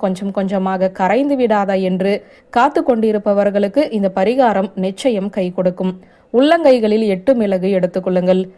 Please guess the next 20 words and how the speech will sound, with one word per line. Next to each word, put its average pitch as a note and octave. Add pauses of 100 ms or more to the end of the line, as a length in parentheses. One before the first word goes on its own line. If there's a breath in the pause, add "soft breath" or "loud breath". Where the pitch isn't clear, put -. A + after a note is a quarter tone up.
(240 loud breath)
பைரவர் G3 (120)
சன்னிதானத்தில் A3+ (140)
பைரவரை G3 (140)
பார்த்தவாறு G#3
நில்லுங்கள். F#3+ (440 soft breath)
முதலில் C4+ (160)
முன்னோர்களை G3+ (120)
மனதில் G#3
நினைத்து B3 (140)
ஆசீர்வாதத்தை G3+
பெற்றுக்கொள்ளுங்கள். F#3 (520 loud breath)
பிறகு D4 (140)
காலபைரவரை G3+ (220)
மனதார G3+
நினைத்து G3 (180)
உங்களுடைய F#3 (100)
கடன் A3 (100)
கஷ்டத்தை F#3+ (460 loud breath)
காலபைரவரிடம் G3+ (100)
சொல்லுங்கள். F#3